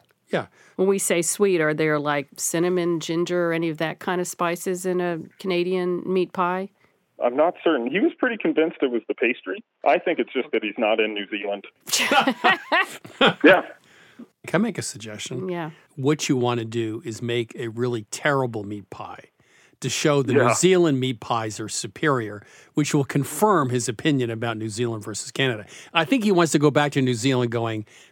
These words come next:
Speaker 1: "We make the best meat pies," right?
Speaker 3: Yeah, I
Speaker 2: Yeah.
Speaker 3: think it's the nostalgia of it that
Speaker 1: Yes.
Speaker 3: will always be the missing piece.
Speaker 1: Exactly. I think you're in a no-win situation
Speaker 2: Yeah.
Speaker 1: here. Christopher, uh, best of luck.
Speaker 2: Yeah,
Speaker 1: Um,
Speaker 2: yeah, we're rooting
Speaker 3: all
Speaker 2: for
Speaker 3: right.
Speaker 2: you.
Speaker 1: Yeah.
Speaker 2: Yeah.
Speaker 3: Yeah.
Speaker 1: <laughs> Take
Speaker 3: Thanks so
Speaker 1: care.
Speaker 3: much.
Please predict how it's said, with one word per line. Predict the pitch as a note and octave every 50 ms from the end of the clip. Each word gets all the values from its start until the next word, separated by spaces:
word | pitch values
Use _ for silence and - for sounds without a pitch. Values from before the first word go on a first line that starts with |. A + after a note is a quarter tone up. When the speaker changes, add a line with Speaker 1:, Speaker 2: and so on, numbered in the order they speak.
| _ _ -
Speaker 1:
"We | D3 D#3+ D#3+
make | D3+ C#3 C3 -
the | - C3
best | A2+ B2+ A2 - - -
meat | A#2 A2 -
pies," | - A2+ G2+ G2 G2 - -
right? | C#3 C#3+ C#3+ - _ _ _ -
Speaker 3:
Yeah, | G#2+ G2 G2+ G2 G2 G2 - -
I | - D3+
Speaker 2:
Yeah. | C#3+ C3+ A#2+ A#2+
Speaker 3:
think | - A#3 F4 -
it's | - - - - -
the | C#3 C3+ A#2+ A2+ A2+
nostalgia | A#2 A2 - - - - B2 A2 A2 A#2 A2 - A2
of | G2+ G2 G#2
it | G2 -
that | - C#3+
Speaker 1:
Yes. | B2 G#2+ G#2+ G2+ -
Speaker 3:
will | A#2
always | A2 G#2 G#2 G2+ - _ G#2+
be | G2+
the | - G2+
missing | G2 G#2 - - A2+ G#2
piece. | - C#3+
Speaker 1:
Exactly. | C3+ A#2 A#2 B2+ B2 A#2 G#2+ - - A#2 G#2 G#2 - F3+ F#3+ E3+
I | E3 F3
think | E3+ - F#3 E3+ - E3
you're | D#3 D3+ C#3+
in | C#3 C3
a | B2
no-win | A#2+ B2 B2 B2 A#2 A#2 A2+ G#2+
situation | - - G#2+ - - G#2+ G2+ G2+ F#3+
Speaker 2:
Yeah. | F3+ C#3+ B2+
Speaker 1:
here. | - G#2 G2+ F#2+ - - - - _
Christopher, | - A3 G#3+ - - E3+ D#3+ F#3+ F#3 F3 F3 F3 D#3
uh, | C#3+ C#3+ C#3+ C#3+ C#3+
best | B2+ A2 D#3 D#3+ - -
of | D#3
luck. | D3+ E3 F#3+ F3 - - - D3+ E3+
Speaker 2:
Yeah, | G3+ G3+ G#3 G#3 F3
Speaker 1:
Um, | C3+ B2+ C#3+ C3 C3 B2+ B2+
Speaker 2:
yeah, | - E3+ D#3+
we're | D3+ D#3+ F3+
rooting | F3+ G#3+ G#3+ E3 -
Speaker 3:
all | -
Speaker 2:
for | -
Speaker 3:
right. | D#3+ D3
Speaker 2:
you. | C#3+ D3 - _
Speaker 1:
Yeah. | C3+ C3+ C#3+ D3 A#2+ -
Speaker 2:
Yeah. | - D#3+ D#3+ D#3 D3+ D#3 _ _ _ - - - C4+ C4+ C4+ - -
Speaker 3:
Yeah. | - F#3+ - - - -
Speaker 1:
<laughs> | - _ -
Take | - - E3 -
Speaker 3:
Thanks | C#3+ -
so | - D3+
Speaker 1:
care. | E3
Speaker 3:
much. | G3 -